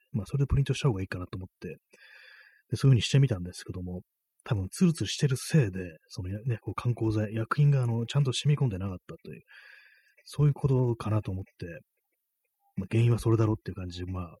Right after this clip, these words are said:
こう、私の中では、まあ、結論というか、答えみたいなものがこう、推測されてるんですけども、まあ、そういうのもあって、まあ、やり直そうという感じに、で、今、あの、まあ、新しいね、画用紙に、こう、観光剤を塗ってね、あの、乾燥させてるところです。あの、暗いところに置いて。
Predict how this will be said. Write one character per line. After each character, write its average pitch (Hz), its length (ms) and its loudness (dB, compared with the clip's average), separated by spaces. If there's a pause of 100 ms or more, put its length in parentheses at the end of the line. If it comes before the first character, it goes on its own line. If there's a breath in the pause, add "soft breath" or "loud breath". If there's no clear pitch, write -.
こ 90 120 -12
う、 87 160 -10
私 - 260 -8
の 104 140 2
中 110 80 2
で 87 60 -4
は、 82 80 -12
ま 85 160 -12
あ、 82 60 -16 (300)
結 110 220 -2
論 101 100 0
と 95 80 -6
い - 20 -4
う - 20 -6
か、 87 140 -14 (160)
答 113 200 0
え 101 40 2
み 101 80 -2
た 101 100 0
い - 20 -2
な 92 60 -2
も 101 100 0
の 107 60 0
が 87 120 -6
こ 90 200 -10
う、 - 580 -20
推 120 120 0
測 120 180 0
さ 127 100 4
れ 113 80 0
て 117 80 6
る 107 100 4
ん - 20 -2
で 87 100 -10
す - 80 -16
け 90 80 -12
ど 90 120 -12
も、 85 240 -12 (480)
ま 95 100 -8
あ、 - 40 -10
そ - 160 -4
う - 20 4
い 117 40 4
う - 20 2
の - 20 2
も 92 60 -4
あ - 20 -10
っ - 20 -10
て、 - 100 -8
ま 95 80 -4
あ、 92 40 -4
や 98 120 -2
り 113 80 4
直 110 160 4
そ - 140 -6
う - 100 -10
と - 100 -14 (180)
い 98 60 -2
う 98 60 -2
感 107 180 -2
じ 104 140 -6
に、 110 140 -10 (400)
で、 92 160 -10 (180)
今、 95 260 -4
あ 90 60 -14
の、 87 360 -12 (200)
ま 95 100 -6
あ、 - 60 -8
新 113 180 0
し - 200 -2
い 87 40 -6
ね、 85 80 -16 (100)
画 98 100 -2
用 101 100 0
紙 90 240 -8
に、 78 160 -14
こ 85 120 -14
う、 85 40 -12 (540 loud breath)
観 113 160 2
光 107 200 2
剤 104 180 4
を 104 60 4
塗 104 100 2
っ - 20 -4
て - 180 -2
ね、 92 80 -2
あ 98 80 -4
の、 95 100 -8
乾 113 180 0
燥 110 180 -4
さ 113 120 -6
せ 110 140 -4
て - 220 -4
る 98 80 -2
と 98 100 -4
こ 90 80 -6
ろ 90 80 -6
で 85 100 -10
す。 - 180 -14
あ 92 60 -10
の、 87 100 -14
暗 101 220 0
い 101 40 -2
と 101 100 -4
こ 95 80 -6
ろ 95 80 -6
に 87 100 -12
置 82 80 -18
い - 40 -20
て。 - 160 -18